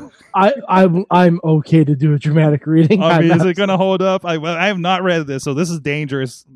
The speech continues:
Speaker 1: I, we're too early in the show for experimental, but <clears throat> hell. <laughs> So
Speaker 2: Um, yeah, Sorg.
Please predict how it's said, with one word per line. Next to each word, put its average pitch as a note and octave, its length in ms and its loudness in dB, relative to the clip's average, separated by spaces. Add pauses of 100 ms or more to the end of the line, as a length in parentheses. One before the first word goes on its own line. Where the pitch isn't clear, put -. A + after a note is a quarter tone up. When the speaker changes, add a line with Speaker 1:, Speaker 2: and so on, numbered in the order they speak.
(120)
Speaker 1:
I, C#3+ 220 -6
we're E3+ 180 -2
too F3+ 180 -4
early D#3 220 -2
in C#3 60 -6
the C3 60 -6
show D3+ 220 -4
for C3 140 -10
experimental, B2+ 640 -6 (320)
but C3+ 200 -2 (160)
<clears throat> - 140 -20
hell. B2+ 500 -4 (380)
<laughs> C#3+ 380 -8
So - 440 -4 (300)
Speaker 2:
Um, D#3+ 500 0
yeah, E3 340 4
Sorg. D3+ 460 -2